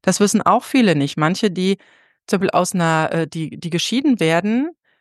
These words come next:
äh, bekommen danach automatisch zum Beispiel die Steuerklasse eins zurück und wissen gar nicht, dass es diese Steuerklasse zwei gibt. Und wie gesagt, da gibt es einen steuerlichen Entlastungsbetrag.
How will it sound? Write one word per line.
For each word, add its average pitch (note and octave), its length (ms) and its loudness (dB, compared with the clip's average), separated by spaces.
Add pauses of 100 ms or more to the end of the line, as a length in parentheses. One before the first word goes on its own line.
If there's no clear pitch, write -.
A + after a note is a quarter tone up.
(160)
äh, F3+ 220 0
bekommen F#3+ 360 -2
danach E3+ 320 -2
automatisch F3 640 -2
zum F#3+ 120 -8
Beispiel F3+ 140 -4
die E3+ 80 -8
Steuerklasse E3 500 -4
eins A3+ 400 -4 (120)
zurück F3+ 580 -2
und F#3 180 0
wissen B3 280 0
gar G#3 200 2
nicht, A#3 180 -2
dass G3+ 120 -2
es G3 120 -10
diese F#3+ 220 -4
Steuerklasse F3 580 -2
zwei E3 220 0
gibt. G3 260 -4
Und G#3 100 2
wie F#3+ 60 -2
gesagt, F#3 260 -6
da F3 60 -2
gibt - 200 -6
es A3+ 100 -4
einen F3+ 200 0
steuerlichen F3 400 -2
Entlastungsbetrag. F#3+ 960 -4